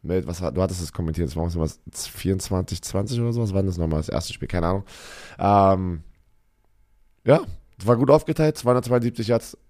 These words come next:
drei Touchdowns, keine Interception. Patrick Mahomes hat aber irgendwie zum Schluss da noch sein Knöchel so ein bisschen, ähm, ähm, ähm, umgerollt, ne? Das war so ein bisschen, wo sie Angst hatten.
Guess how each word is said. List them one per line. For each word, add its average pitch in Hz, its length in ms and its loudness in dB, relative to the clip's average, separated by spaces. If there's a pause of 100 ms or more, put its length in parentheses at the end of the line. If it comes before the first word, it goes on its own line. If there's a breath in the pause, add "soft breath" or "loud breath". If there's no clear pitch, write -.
drei 101 240 0
Touchdowns, 117 480 -2
keine 113 220 -2
Interception. 117 500 -4 (200 loud breath)
Patrick 160 240 6
Mahomes 156 360 4
hat 139 100 2
aber 135 160 4
irgendwie 135 200 2
zum - 140 -6
Schluss 131 280 -2
da 131 260 4 (300 soft breath)
noch 117 160 6
sein 110 340 4
Knöchel 143 380 0
so 139 100 0
ein 147 60 0
bisschen, 147 360 0
ähm, 123 400 2
ähm, 110 400 0
ähm, 107 340 -2 (180)
umgerollt, 143 680 4
ne? 147 320 2
Das 120 200 -4
war 127 120 4
so 123 80 -2
ein 127 80 -2
bisschen, 127 260 -2
wo 120 60 0
sie 120 140 2
Angst 123 280 -2
hatten. 143 360 -4